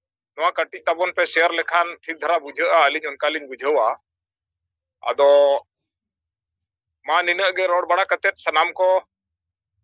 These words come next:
ᱟᱹᱞᱤᱧ ᱯᱟᱥᱴᱟ ᱥᱮᱫ ᱠᱷᱚᱱ ᱟᱭᱢᱟ ᱥᱟᱨᱦᱟᱣ ᱟᱨ ᱥᱮᱸᱜᱮᱞ ᱡᱚᱦᱟᱨ ᱞᱤᱧ ᱪᱟᱞ ᱟᱵᱚᱱ ᱠᱟᱱᱟ। ᱟᱨ ᱱᱚᱣᱟ ᱪᱤᱨᱠᱩᱴ ᱦᱟᱹᱴᱤᱧ ᱫᱚ ᱯᱩᱨᱟᱹ ᱥᱯᱤᱰᱞᱤ ᱵᱚᱱ ᱦᱟᱹᱴᱤᱧ ᱢᱟ, ᱱᱚᱛᱮ ᱨᱮ ᱟᱞᱮ ᱦᱚᱸᱞᱮ ᱦᱟᱹᱴᱤᱧ ᱵᱟᱲᱟᱭᱮᱫ ᱜᱮᱭᱟ।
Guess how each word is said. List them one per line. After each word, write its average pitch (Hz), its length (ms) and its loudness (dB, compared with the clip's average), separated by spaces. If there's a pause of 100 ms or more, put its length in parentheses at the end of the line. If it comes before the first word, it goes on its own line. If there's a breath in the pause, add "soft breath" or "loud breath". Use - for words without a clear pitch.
(120)
ᱟᱹᱞᱤᱧ 156 240 -4
ᱯᱟᱥᱴᱟ 170 280 -2
ᱥᱮᱫ 165 220 -4
ᱠᱷᱚᱱ 180 180 2
ᱟᱭᱢᱟ 160 260 2
ᱥᱟᱨᱦᱟᱣ 160 360 0
ᱟᱨ 160 100 2
ᱥᱮᱸᱜᱮᱞ 156 340 -4
ᱡᱚᱦᱟᱨ 151 220 -2
ᱞᱤᱧ 160 180 -8
ᱪᱟᱞ 147 180 2
ᱟᱵᱚᱱ 156 200 -2
ᱠᱟᱱᱟ। 160 240 0 (720)
ᱟᱨ 143 180 -2
ᱱᱚᱣᱟ 156 220 -2
ᱪᱤᱨᱠᱩᱴ 175 500 -8 (140)
ᱦᱟᱹᱴᱤᱧ 180 380 -2
ᱫᱚ 185 120 6 (260)
ᱯᱩᱨᱟᱹ 175 240 0 (140)
ᱥᱯᱤᱰᱞᱤ 170 440 -2
ᱵᱚᱱ 180 140 2
ᱦᱟᱹᱴᱤᱧ 170 280 -2
ᱢᱟ, 180 80 0
ᱱᱚᱛᱮ 170 300 0 (360)
ᱨᱮ 175 80 2
ᱟᱞᱮ 165 220 2
ᱦᱚᱸᱞᱮ 165 220 -2
ᱦᱟᱹᱴᱤᱧ 165 320 -4
ᱵᱟᱲᱟᱭᱮᱫ 165 320 2
ᱜᱮᱭᱟ। 175 240 0